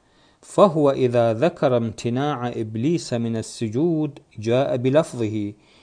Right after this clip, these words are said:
لأنه يعود إلى ذاته ونفسه. أما إذا ذكر وسوسته وإذلاله آدم وحواء بأكلهما من الشجرة،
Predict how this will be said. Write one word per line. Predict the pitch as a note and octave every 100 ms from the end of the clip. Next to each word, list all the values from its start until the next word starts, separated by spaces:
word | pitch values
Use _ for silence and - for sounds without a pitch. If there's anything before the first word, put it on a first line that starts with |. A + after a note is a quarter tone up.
| _
لأنه | G#2+ A2 B2 B2+ B2 B2+
يعود | A#2+ A2 F#3 D#3
إلى | C#3+ C3 B2 A#2
ذاته | A#2 C3+ C3+ C3 A2+ A2+ G#2
ونفسه. | G#2 A2+ B2 - F#2+ - _ _ _ _ _ _ _ -
أما | D3+ G3 F#3
إذا | E3+ E3+ E3 D#3+ D#3 - A#2+
ذكر | A2+ E3+ - E3
وسوسته | D3+ C#3 - C3 B2 F3 F3 D#3+ D#3
وإذلاله | D3+ C3 C3 B2+ A#2 A2+ C3 D#3+ D3 B2+ B2+ B2+
آدم | C3+ D#3+ C#3 B2+
وحواء | A#2+ A2+ - A2+ A2+ B2+ D3 B2+ A2 G#2+ _ _ _ -
بأكلهما | A#2+ - C3 C3+ D#3 D#3 D3+ C3 A#2
من | A2+ A#2
الشجرة، | A2+ - A2 G#2 D3+ D#3+ - C#3 C3 B2